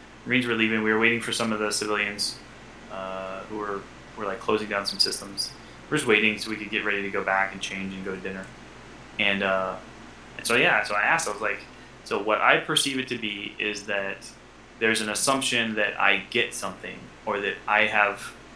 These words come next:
the ability to, you know, be more likely to, to go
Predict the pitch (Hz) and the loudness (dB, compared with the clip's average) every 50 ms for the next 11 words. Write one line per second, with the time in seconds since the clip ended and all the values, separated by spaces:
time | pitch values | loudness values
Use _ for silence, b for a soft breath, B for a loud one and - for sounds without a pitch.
0 | - - - - 110 107 110 107 101 98 113 113 110 110 110 107 101 - 110 98 | -20 -20 -14 -12 -6 -2 0 0 2 6 6 6 8 6 4 2 2 0 -4 -4
1 | - - - - - 117 101 95 92 92 - - - - - - - - - 113 | -6 -10 -16 -12 -10 -6 -4 -4 -4 -4 -6 -12 -18 -18 -20 -18 -12 -4 -2 -2
2 | 107 104 107 113 117 127 131 127 120 117 117 117 113 117 120 110 107 - 110 104 | 0 0 0 2 4 6 6 6 8 6 6 4 4 2 -2 -4 -2 -2 -4 -4
3 | 104 101 95 - - 101 98 104 110 - 117 110 110 110 110 | -4 -4 -6 -8 -8 -8 -8 -8 -8 0 2 4 4 4 2